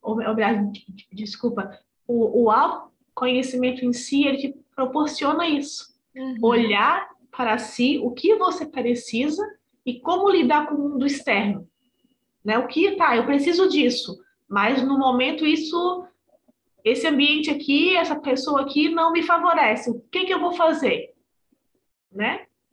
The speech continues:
Speaker 1: Então, essa é a dica que eu dou, né? A virtude de sempre não estacionar na vida, né?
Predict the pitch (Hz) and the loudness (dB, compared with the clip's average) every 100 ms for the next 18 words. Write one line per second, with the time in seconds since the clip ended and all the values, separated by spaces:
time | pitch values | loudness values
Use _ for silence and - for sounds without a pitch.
0 | _ _ _ _ _ _ _ _ 240 262 | _ _ _ _ _ _ _ _ -6 -2
1 | 247 247 - 302 294 262 269 285 320 - | 0 0 0 0 0 0 0 -2 -4 -4
2 | 339 349 269 247 220 220 277 - - - | -4 0 2 2 2 -2 -4 -10 -20 -14
3 | - 262 302 349 - 320 320 349 - 262 | -2 0 2 0 -2 0 2 2 0 -2
4 | 262 - _ _ _ _ _ - 254 254 | -4 -8 _ _ _ _ _ -2 -2 0
5 | 277 277 330 330 302 302 - - _ _ | 0 0 0 -2 0 0 -2 -8 _ _
6 | _ _ _ _ _ _ _ - 220 247 | _ _ _ _ _ _ _ -6 0 2
7 | 277 294 302 302 - 285 254 202 185 - | 2 0 0 0 0 2 2 0 -2 -12
8 | _ _ _ _ _ 220 202 202 196 170 | _ _ _ _ _ -4 -2 -2 -4 -6
9 | 170 _ _ _ _ - 190 | -14 _ _ _ _ -12 -10